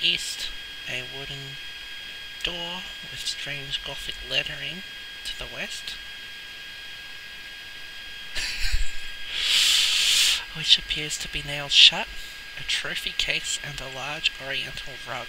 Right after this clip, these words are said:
in the center of the room. Above the trophy case hangs an elvish sword of great antiquity. A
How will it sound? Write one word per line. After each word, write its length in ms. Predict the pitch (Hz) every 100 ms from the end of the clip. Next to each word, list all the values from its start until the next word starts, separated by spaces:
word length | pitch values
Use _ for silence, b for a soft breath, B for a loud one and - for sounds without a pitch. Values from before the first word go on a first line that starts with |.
| - -
in 80 | -
the 80 | -
center 400 | - - - -
of 160 | - -
the 80 |
room. 320 | - - - - - - - - - B B B B -
Above 400 | 131 147 190 -
the 60 | 135
trophy 480 | - 143 135 -
case 420 | 156 - 156 147 - -
hangs 460 | - 139 139 -
an 80 | 139 - 147
elvish 460 | 147 - - -
sword 380 | - 147 131 131 -
of 120 | - -
great 140 | 123 -
antiquity. 640 | 120 - - - 110 - - - - - -
A 40 | -